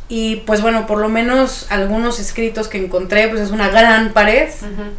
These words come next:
Speaker 1: con un montonal de, de cráneos, e inclusive tiene una parte que es, pues, un poco circular,
Speaker 2: Ujú.
Speaker 1: ¿no? Esta,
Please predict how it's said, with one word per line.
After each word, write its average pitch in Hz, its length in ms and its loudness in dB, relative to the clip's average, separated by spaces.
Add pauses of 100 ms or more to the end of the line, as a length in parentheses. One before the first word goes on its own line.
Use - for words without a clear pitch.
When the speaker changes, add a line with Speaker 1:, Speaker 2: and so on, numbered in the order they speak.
(280)
Speaker 1:
con 180 200 -4
un 170 280 -6
montonal 180 600 -2
de, 220 400 -4
de 190 140 -8
cráneos, 240 540 2 (520)
e 196 60 -4
inclusive 202 400 -2
tiene 208 160 -2
una 202 180 -4
parte 190 300 -4
que 190 160 -8
es, - 240 -10 (680)
pues, 196 180 -10
un 220 100 -8
poco 196 240 -12
circular, 165 480 -8 (260)
Speaker 2:
Ujú. 208 380 -10
Speaker 1:
¿no? 226 140 -6
Esta, 190 440 -8